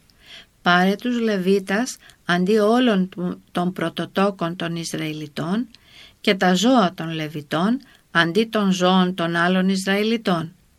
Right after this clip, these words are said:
Οι Λεβίτε θα είναι οι δικοί μου,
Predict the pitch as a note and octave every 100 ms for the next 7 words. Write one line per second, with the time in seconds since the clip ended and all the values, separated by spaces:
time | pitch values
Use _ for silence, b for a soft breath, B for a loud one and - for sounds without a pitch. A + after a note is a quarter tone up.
0 | _ B B B B B B B F#3 F3+
1 | E3 F3+ F3+ A#3 C#4 - b b - G3+
2 | A#3 B3+ B3 A3 A3+ - F#3+ D#3+ D#3+